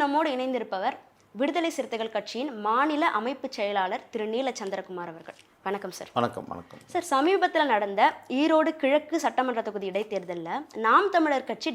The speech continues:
Speaker 1: டெபாசிட் இழந்து தோல்வி அடைஞ்சிருக்கு. எப்படி பாக்குறீங்க இதை?
Speaker 2: என்னுடைய பரவல் அது கேட்டீங்கன்னா உண்மையிலேயே நான் அங்க நன்றி சொல்ல வேண்டியது அண்ணா திமுகவினுடைய வாக்காளர்களா இருக்கக்கூடியவங்களுக்கு தான் என்னுடைய மனமார்ந்த, நெஞ்சார்ந்த பாராட்டு கலந்த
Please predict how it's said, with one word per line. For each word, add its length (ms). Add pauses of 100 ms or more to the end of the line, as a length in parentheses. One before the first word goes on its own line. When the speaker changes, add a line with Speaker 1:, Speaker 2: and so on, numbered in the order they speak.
Speaker 1:
டெபாசிட் 560
இழந்து 300
தோல்வி 260
அடைஞ்சிருக்கு. 420 (160)
எப்படி 260
பாக்குறீங்க 380
இதை? 100 (440)
Speaker 2:
என்னுடைய 380
பரவல் 280
அது 80 (100)
கேட்டீங்கன்னா 380 (100)
உண்மையிலேயே 380
நான் 180
அங்க 180
நன்றி 260
சொல்ல 220
வேண்டியது 340 (1400)
அண்ணா 240 (140)
திமுகவினுடைய 720 (180)
வாக்காளர்களா 680
இருக்கக்கூடியவங்களுக்கு 720
தான் 120 (440)
என்னுடைய 300 (140)
மனமார்ந்த, 500 (100)
நெஞ்சார்ந்த 500 (760)
பாராட்டு 500
கலந்த 220